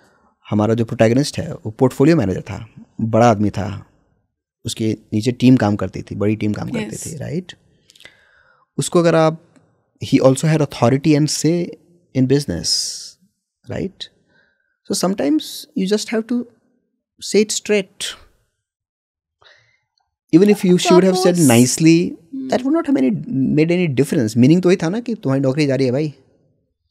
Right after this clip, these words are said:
Speaker 1: तो अपना
Speaker 2: हम्म।
Speaker 1: रास्ता देखो कुछ और अपने लिए। और typically एचआर का जॉब मैंने देखा है कि मैंने एचआर में काम भी किया हुआ है, तो बहुत सेंसिटिव होता है कि it's,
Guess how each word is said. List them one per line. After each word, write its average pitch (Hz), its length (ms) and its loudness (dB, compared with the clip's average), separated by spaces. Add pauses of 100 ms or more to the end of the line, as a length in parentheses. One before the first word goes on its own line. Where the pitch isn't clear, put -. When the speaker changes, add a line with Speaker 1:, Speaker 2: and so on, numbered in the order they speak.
(140)
Speaker 1:
तो 135 60 -4
अपना 135 140 2
Speaker 2:
हम्म। 139 100 2
Speaker 1:
रास्ता 160 320 -2 (520)
देखो 147 220 -2
कुछ 139 160 -4
और - 140 -4 (100)
अपने - 240 -12
लिए। - 200 -16 (1300)
और 165 580 2 (320)
typically 202 360 2
एचआर 160 260 4
का 175 100 2
जॉब 131 260 2
मैंने 123 160 0
देखा 113 200 0
है 113 100 -2
कि 117 200 -4
मैंने 113 320 0
एचआर 113 200 0
में 110 100 -2
काम 107 200 -2
भी 104 100 -4
किया 98 160 -8
हुआ - 120 -10
है, - 60 -10
तो 139 100 -10
बहुत 196 160 -6
सेंसिटिव 139 460 -2
होता 85 200 -6
है - 140 -16 (1500)
कि 208 200 -4 (1200)
it's, - 260 -8